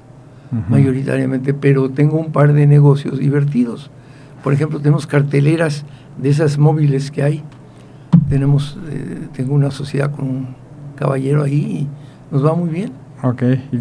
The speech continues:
Speaker 1: ¿y, y esa por qué la escogiste? ¿Porque era amigo tuyo o,
Speaker 2: No,
Speaker 1: o porque
Speaker 2: porque
Speaker 1: la idea era buena?
Speaker 2: No, es, es complejo el asunto. Sucede que hace años,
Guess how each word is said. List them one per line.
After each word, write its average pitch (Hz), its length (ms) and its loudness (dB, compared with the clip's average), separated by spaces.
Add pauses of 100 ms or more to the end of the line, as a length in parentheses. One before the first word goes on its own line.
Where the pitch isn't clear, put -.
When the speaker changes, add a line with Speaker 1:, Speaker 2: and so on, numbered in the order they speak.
(120)
Speaker 1:
¿y, 135 60 0
y 127 100 4
esa 123 160 2
por 120 180 0
qué - 100 0
la 139 60 4
escogiste? 135 500 -4 (520)
¿Porque - 220 -4
era 120 160 4
amigo 117 240 4
tuyo 185 420 4
o, 104 300 0
Speaker 2:
No, 226 260 4
Speaker 1:
o - 80 -6
porque 143 160 2
Speaker 2:
porque 123 400 4
Speaker 1:
la 113 80 4
idea 123 220 4
era 123 140 4
buena? 113 320 2 (160)
Speaker 2:
No, 180 320 4
es, 147 260 0 (240)
es 147 140 -2
complejo 151 500 2
el 131 100 2
asunto. - 400 -2 (640)
Sucede 240 520 -2
que 147 280 0 (180)
hace 147 260 2
años, 151 460 4